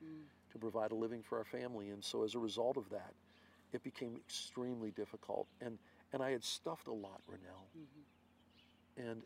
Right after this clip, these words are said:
Speaker 2: and I didn't know how to articulate that.
Speaker 1: Right.
Speaker 2: And so as a man, I realized that if I showed any weakness, then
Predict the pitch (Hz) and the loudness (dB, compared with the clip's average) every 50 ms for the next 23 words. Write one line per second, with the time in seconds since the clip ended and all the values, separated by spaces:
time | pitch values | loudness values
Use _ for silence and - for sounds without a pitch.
0 | - - 110 131 143 147 170 175 160 127 143 143 131 117 117 113 110 - - 143 | -8 -6 -6 -4 -6 -6 -4 -4 -4 -4 -4 -6 -4 -4 -4 -4 -4 -8 -10 -12
1 | - - - - - - - - - - 143 156 147 139 135 - - - - - | -12 -12 -14 -14 -16 -16 -16 -16 -16 -14 -12 -12 -12 -12 -14 -18 -20 -20 -20 -20
2 | - - - - - - - - - - - - - - - 127 120 120 - - | -20 -20 -20 -20 -20 -20 -20 -20 -20 -20 -20 -20 -12 -8 -4 -4 -4 -2 -2 0
3 | - 120 120 120 120 - 127 120 - 127 117 123 139 147 139 131 127 127 - - | 2 2 4 4 2 2 0 0 0 -2 0 0 0 2 2 0 0 -2 -6 -6
4 | - 113 120 127 127 131 123 120 117 117 117 113 - - 135 117 113 - - 113 | -2 0 0 2 2 2 2 2 2 2 0 0 -2 0 0 0 0 0 -2 0
5 | - - 123 - - 131 120 117 127 117 110 101 107 120 139 - - 127 113 - | 0 2 0 2 2 2 2 2 2 0 0 -2 -2 -4 -4 -4 -6 -6 -6 -6
6 | - - - - - - - - - - - - - - - - - - - - | -8 -10 -12 -16 -20 -20 -20 -20 -20 -20 -20 -20 -20 -20 -20 -20 -20 -20 -10 -6
7 | 117 120 117 113 113 | -2 -2 -2 -2 -4